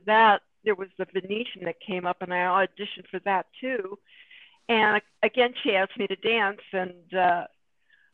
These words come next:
I got it again. And she's just wonderful. She's, she's such a wonderful person and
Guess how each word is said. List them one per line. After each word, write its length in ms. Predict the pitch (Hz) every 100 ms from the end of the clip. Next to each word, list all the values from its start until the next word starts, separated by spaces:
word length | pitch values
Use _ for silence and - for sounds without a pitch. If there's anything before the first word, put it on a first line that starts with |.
| _ _
I 100 | 185
got 320 | 202 - - 180
it 120 | 185
again. 420 | 190 233 233 208
And 160 | 185 185 -
she's 140 | 262 -
just 140 | 370 -
wonderful. 460 | 220 208 208 - 175 - -
She's, 320 | 214 196 190 - - _ _ _ _ _ - -
she's 160 | 208 202 -
such 220 | 247 208
a 80 | 214
wonderful 480 | 180 196 190 185 - -
person 640 | - 185 - 180 151 147 -
and 160 | 165